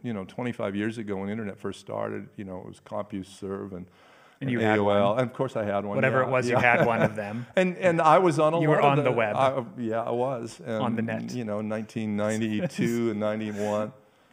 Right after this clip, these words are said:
Speaker 1: And, and, and I, and I learned really, really early on that, um, online conversations were really difficult.
Speaker 2: Hmm.
Speaker 1: Um, and, and, you know, my <clears throat> job is communication. You know, at the end of the day, I'm called to communicate the gospel. That's my job.
Speaker 2: Yeah.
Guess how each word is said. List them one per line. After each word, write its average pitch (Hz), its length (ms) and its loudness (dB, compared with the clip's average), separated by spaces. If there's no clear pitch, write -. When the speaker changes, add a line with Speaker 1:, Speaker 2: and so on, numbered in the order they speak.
Speaker 1:
And, 120 320 0
and, 147 300 0
and 151 160 2
I, 160 160 6
and 156 240 0
I 165 140 4
learned 175 320 0
really, 143 440 0
really 143 280 -4
early 117 260 -2
on 113 380 -4
that, 104 420 -4
um, 104 380 -2
online 139 300 -2
conversations 113 640 -8
were 107 100 -8
really 104 420 -4
difficult. 98 560 -10
Speaker 2:
Hmm. 117 220 -6
Speaker 1:
Um, 104 460 -4
and, 117 300 -2
and, 107 500 -4
you 127 100 -4
know, 107 120 -2
my 107 320 2
<clears throat> - 20 2
job 117 320 0
is 110 80 -4
communication. 110 840 -8
You 117 60 -10
know, 104 60 -8
at 98 40 -12
the 110 80 -4
end 117 80 0
of 107 60 -4
the 104 120 -4
day, 107 60 0
I'm 107 140 -2
called 110 260 -6
to 113 60 -4
communicate 104 480 -6
the 104 80 -10
gospel. 104 360 -6
That's 101 200 -8
my 107 80 -10
job. - 400 -8
Speaker 2:
Yeah. 101 180 -4